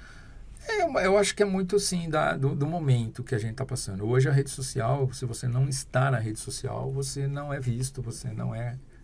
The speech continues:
não é consultado, você não é comprado, né?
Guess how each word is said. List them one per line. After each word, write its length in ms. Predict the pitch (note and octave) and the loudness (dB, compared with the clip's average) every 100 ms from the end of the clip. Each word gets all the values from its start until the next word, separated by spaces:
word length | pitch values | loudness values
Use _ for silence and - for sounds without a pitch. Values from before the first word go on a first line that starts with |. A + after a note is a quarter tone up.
| - | -14
não 200 | A2 A2 | -6 -4
é 80 | A2 | -6
consultado, 680 | - B2 - - A2+ B2 A2 | -4 -6 -4 4 6 6 6
você 220 | A2 B2 | 0 0
não 100 | A#2+ | 0
é 100 | A#2+ | 0
comprado, 640 | B2 C3 - A2+ G2 G2 F#2 | 2 2 10 12 12 6 0
né? 240 | A#2 E3 | 2 0